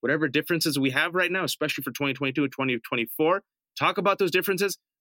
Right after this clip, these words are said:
but we have to unite for democracy. And because mainstream media won't call fascism what it is, we have to use the right words. We have to use the right language. We have to call it out. And people of color, folks, like always,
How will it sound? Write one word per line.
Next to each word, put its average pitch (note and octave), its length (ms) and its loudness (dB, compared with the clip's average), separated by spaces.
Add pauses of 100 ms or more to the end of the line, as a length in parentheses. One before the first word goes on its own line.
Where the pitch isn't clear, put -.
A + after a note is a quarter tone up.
but C3+ 100 2
we B2+ 200 4
have D#3+ 460 0
to D3 80 0
unite B2+ 460 0
for A#2 120 -2
democracy. G#2+ 760 -2 (320)
And A2+ 140 -4
because D#3 400 0
mainstream D3+ 380 0
media C3+ 240 2
won't B2+ 300 -2
call C3+ 280 -2
fascism B2+ 460 0
what A2+ 100 0
it G#2 80 -2
is, C#3 240 0 (340)
we D#3+ 220 2
have C#3+ 260 -2
to C3 60 -6
use B2+ 200 0
the A2+ 80 0
right A2+ 200 0
words. A2 380 -2 (260)
We C#3 160 2
have D3 160 0
to B2 80 -2
use B2 140 0
the A2 100 -2
right A2+ 140 -2
language. G#2+ 420 -2 (300)
We D3 120 2
have E3 160 0
to C#3 60 -4
call B2+ 240 0
it A#2 80 0
out. A2+ 220 0 (280)
And F#2 120 -12
people D#3 280 0
of G3 140 0
color, A3+ 260 2
folks, D#3 480 -2 (360)
like A#2 280 0
always, D#3 520 4